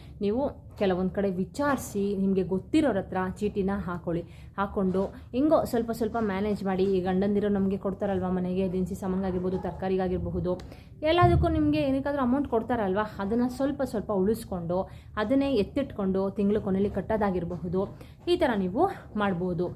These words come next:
ಇದ್ರ ಜೊತೆಗೆ ಈಗ ಬ್ಯಾಂಕ್ಗಳಲ್ಲೂ ನಿಮಗೆ ಸಾಲಗಳನ್ನ ಕೊಡ್ತಿದ್ದಾರೆ. ಈ ಸಂಘ ಅಂತ ಹೇಳ್ತಾರೆ ನೋಡಿ, ಗ್ರೂಪ್ ಇದು, ಅದರಲ್ಲೂ ನೀವು ಆರಾಮಾಗಿ ದುಡ್ಡನ್ನ ನೀವು ಸೇವ್ ಮಾಡಬಹುದು. ಅಂದರೆ ದುಡ್ಡು ಫಸ್ಟು ನ-, ಫಸ್ಟು ದುಡ್ಡು ಕೊಡ್ತಾರೆ ಅವರು, ತೊಗೊಂಡು ಆಮೇಲೆ ಕಟ್ಕೊಂಡು ಹೋಗೋದು.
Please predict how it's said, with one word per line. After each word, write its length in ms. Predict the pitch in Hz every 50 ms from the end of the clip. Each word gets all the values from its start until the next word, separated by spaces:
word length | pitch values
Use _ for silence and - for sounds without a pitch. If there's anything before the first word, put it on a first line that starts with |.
| - -
ಇದ್ರ 160 | 240 226 247
ಜೊತೆಗೆ 800 | 233 226 233 233 311 269 190 190 208 285 349 - - - - - - - - 262
ಈಗ 120 | 254 247 247 214
ಬ್ಯಾಂಕ್ಗಳಲ್ಲೂ 580 | 185 170 190 196 240 254 247 269 254 247 240
ನಿಮಗೆ 560 | 226 214 208 202 202 208 208 208 208 - -
ಸಾಲಗಳನ್ನ 440 | - - 208 190 190 180 185 180 190 240
ಕೊಡ್ತಿದ್ದಾರೆ. 640 | 247 233 190 160 190 180 180 170 170 - - - -
ಈ 60 | 190
ಸಂಘ 300 | 185 - 190 180 185 185
ಅಂತ 280 | 202 196 185 185 185 190
ಹೇಳ್ತಾರೆ 340 | 196 196 175 170 - 180 170
ನೋಡಿ, 140 | 170 180 170
ಗ್ರೂಪ್ 560 | 165 180 185 185 - - 190 185 175 170 170
ಇದು, 180 | 165 165 202 247 277 - - - - - - -
ಅದರಲ್ಲೂ 320 | 294 269 339 339 330 330
ನೀವು 260 | 311 294 285 269 277
ಆರಾಮಾಗಿ 580 | - - 202 208 208 208 202 196 202 277 359 381 - - - - - - - - - - - - - - 208 185
ದುಡ್ಡನ್ನ 260 | 202 202 214 220 208 196
ನೀವು 300 | 185 180 180 208 294 359 349 - - - - -
ಸೇವ್ 180 | - 214 208 202
ಮಾಡಬಹುದು. 520 | 185 170 165 160 160 160 175 160 165 - - - - - - - -
ಅಂದರೆ 440 | 220 247 294 339 - - 202 185 196
ದುಡ್ಡು 200 | 202 196 262 262
ಫಸ್ಟು 360 | - - - - - - 320
ನ-, 60 | 294 269 - - - -
ಫಸ್ಟು 340 | - 220 202 208 - 262 233
ದುಡ್ಡು 200 | 214 190 - -
ಕೊಡ್ತಾರೆ 300 | 202 190 190 185 170 165
ಅವರು, 260 | 165 220 302 330 -
ತೊಗೊಂಡು 260 | 233 196 214 262 285
ಆಮೇಲೆ 220 | 233 220 220 220
ಕಟ್ಕೊಂಡು 320 | - 185 - - 185 170 165
ಹೋಗೋದು. 280 | 160 156 160 156 160